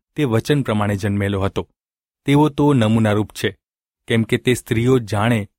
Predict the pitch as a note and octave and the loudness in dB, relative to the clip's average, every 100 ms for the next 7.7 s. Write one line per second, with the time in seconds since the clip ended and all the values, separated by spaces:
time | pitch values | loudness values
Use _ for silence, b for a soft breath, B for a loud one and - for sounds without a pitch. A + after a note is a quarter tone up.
0 | _ - B2+ C3+ - G#2 G#2+ G#2+ G2 A2 | _ -2 0 0 0 0 2 0 -4 -10
1 | - _ _ _ _ _ _ - C#3 C#3 | -14 _ _ _ _ _ _ -2 -2 -2
2 | - C#3 B2+ A#2 A2 A2+ - F#2+ G#2+ G#2+ | 0 2 2 0 2 0 -2 -2 -2 -2
3 | A2+ G2+ G2 _ _ _ _ _ C#3 B2 | -4 -6 -8 _ _ _ _ _ -2 0
4 | C3 A2 A#2+ D3 - B2 B2+ A#2+ G#2+ G#2 | 0 0 -2 -4 -4 0 2 2 0 0
5 | G#2 G2 G2 A2+ - A2 _ _ _ _ | 0 -2 -2 -2 -2 -8 _ _ _ _
6 | - A#2 A2+ C3 B2+ A2+ A2 G2+ G#2 G2+ | -2 -2 0 0 0 0 0 0 0 0
7 | G#2 G#2 G#2 G2 A2+ - G2+ | -4 0 -2 -2 -4 -4 -8